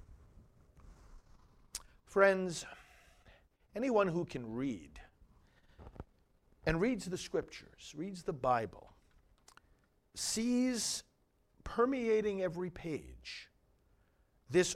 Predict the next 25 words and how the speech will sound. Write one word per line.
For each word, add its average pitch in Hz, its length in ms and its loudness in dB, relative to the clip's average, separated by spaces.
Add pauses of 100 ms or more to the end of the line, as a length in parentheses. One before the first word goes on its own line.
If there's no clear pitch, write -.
urgent 220 560 4
command 170 600 -2
of 151 160 -8
God 101 500 -4 (1120)
to 196 140 -2
repent, - 840 -4 (1160)
the 165 80 -2
desire 208 680 6
that 180 220 -2
God 185 300 0
has 175 360 -4
for 151 260 -2
us 143 220 -4
to - 160 -14
change, 135 720 -8 (640)
the 170 80 6
divine 190 800 6
joy 196 760 8
that 123 200 2
he 120 180 2
has 101 540 -6
when 147 240 -4
we 175 200 -2
do 175 600 0
abandon 233 920 4